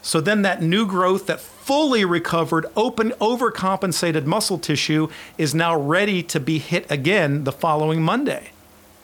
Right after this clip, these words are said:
That's how growth occurs. There are a lot of different ways you can do high intensity.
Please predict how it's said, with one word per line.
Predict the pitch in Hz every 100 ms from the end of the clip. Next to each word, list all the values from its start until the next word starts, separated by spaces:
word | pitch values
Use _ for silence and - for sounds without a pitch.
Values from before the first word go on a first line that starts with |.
| - - - - - - - - - - - - - - - - - - - - - - - - - - - - -
That's | 165 196 -
how | 202 190
growth | 156 156 151
occurs. | 156 - 240 - - - - - - - - - - - - - - - - - - - - - - - - - -
There | 208
are | - - 185
a | 175
lot | 196 208 240 269
of | 220
different | 226 202 196
ways | 175 208 147
you | 165
can | 175
do | 156
high | 147 - 185 190
intensity. | 170 147 208 240 - 135